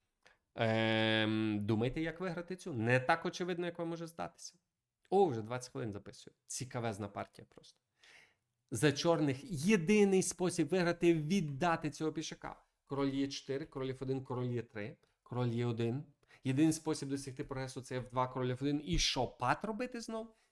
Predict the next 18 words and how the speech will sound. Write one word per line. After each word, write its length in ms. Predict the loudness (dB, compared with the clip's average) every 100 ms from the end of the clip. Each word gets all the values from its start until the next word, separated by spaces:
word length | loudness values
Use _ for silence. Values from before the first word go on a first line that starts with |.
| _
Ні. 480 | -6 -2 0 -2 -6 _
Єдиний 300 | -8 -4 -4
спосіб 340 | -6 -8 -8 -8
виграти — 400 | -8 -10 -14 -20 _ _ -14
відходимо 840 | -10 -10 -10 -14 -10 -8 -6 -8
в 40 |
бік. 520 | -8 -10 -12 -14 -20 _ _ _ _
Король 260 | -12 -10
Д 140 | -8 -10
три. 320 | -12 -18 -20 _ _ _ _
Білі 200 | -8 -2
мусять 420 | 0 0 -2 -8 -8
бити. 340 | -8 -8 -16 _ _
І 100 | -16
тут 180 | -14 -14
король 280 | -10 -10 -6
Д 120 | -6
два. 280 | -6 -10